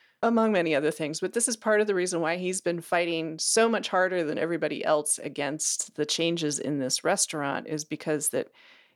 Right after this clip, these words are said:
he really has a respect and a love for the old crowd or the original crowd or, or whatever you would, would say, you know, the normals, the regulars.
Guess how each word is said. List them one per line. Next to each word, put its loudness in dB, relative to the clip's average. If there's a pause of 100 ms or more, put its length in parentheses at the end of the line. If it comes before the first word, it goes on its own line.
(120)
he 2
really 4
has 0
a 0
respect -2
and -2
a -4
love 2
for 0
the -4
old -2
crowd -2 (400)
or -2
the 2
original -2
crowd 0
or, -4
or -2
whatever 0
you -2
would, -4
would 0
say, 2
you -4
know, -2
the -4
normals, -2
the -2
regulars. -2